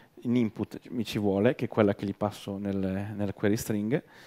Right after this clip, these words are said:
Ehm, e poi non faccio altro che, vedete, from string, quindi converto in value object il mio, il mio primitivo,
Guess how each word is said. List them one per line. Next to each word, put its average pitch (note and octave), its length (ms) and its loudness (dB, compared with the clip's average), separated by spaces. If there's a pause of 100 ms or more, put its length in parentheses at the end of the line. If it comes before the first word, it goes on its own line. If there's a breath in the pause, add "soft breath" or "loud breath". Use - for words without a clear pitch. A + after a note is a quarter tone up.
(460 loud breath)
Ehm, G2 1040 2 (4000 soft breath)
e - 80 -6
poi A#2 400 4 (320)
non A#2 120 0
faccio - 240 2
altro G#2+ 220 4
che, G#2+ 100 2
vedete, G#2 260 4
from A#2+ 180 0
string, A#2+ 520 -2 (300 loud breath)
quindi G#2+ 240 -2
converto A2 720 0 (100)
in G#2+ 180 0
value G#2 220 6
object G#2 400 2
il G2+ 80 -2
mio, G2+ 300 -2 (180)
il G#2+ 120 -4
mio G2 500 -4
primitivo, A2 640 0